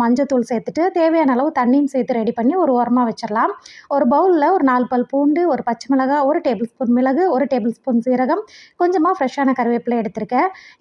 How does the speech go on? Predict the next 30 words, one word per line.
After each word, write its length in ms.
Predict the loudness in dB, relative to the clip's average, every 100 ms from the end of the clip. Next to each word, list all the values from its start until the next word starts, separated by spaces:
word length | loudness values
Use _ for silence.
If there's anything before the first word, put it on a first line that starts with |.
| 0
இது 160 | 2 2
இடிக்கல்லிலையோ 540 | 2 0 2 2 2 2
இல்ல 80 | 0
மிக்ஸிலையோ 360 | 0 -2 0 0 -2
சேர்த்து 220 | -2 0 2
இந்த 100 | 2 2
மாதிரி 160 | 2 0 -2
க்ரஷ் 220 | -4 0
பண்ணி 140 | 2 2
எடுத்து 220 | 0 -2 -4
வச்சுக்கோங்க. 420 | -4 -6 -4 -2 -2 -6 _ -20 -8 -4
இப்போ 140 | 0 2
ஒரு 100 | 2 0
பேன்ல 300 | 2 4 2 2
நம்ம 140 | 2 2
ரசம் 260 | 2 -2 -2
தாளிக்கிறதுக்காக 720 | 0 0 -2 -4 -2 -2 0 2
ரெண்டு 180 | 2 0 2
மூணு 140 | 2 2
டேபிள் 260 | 0 -2
ஸ்பூன் 240 | -2 -2 0
நல்லெண்ணெய் 340 | 2 2 0
சேர்த்துக்கலாம். 460 | -2 -6 -4 -2 -4 -6 -20 -20 -4 0
நல்லெண்ணெயில 380 | 2 2 0 0 0
சேர்த்திங்கன்னா 380 | 0 2 0 0
டேஸ்ட்டுமே 400 | -2 -2 -2 0 2
நல்லாயிருக்கும், 480 | 2 0 0 -2 -2 -4 -2 0
உடம்புக்குமே 420 | 2 2 2 2
ரொம்ப 160 | 2 2
ரொம்ப 160 | 2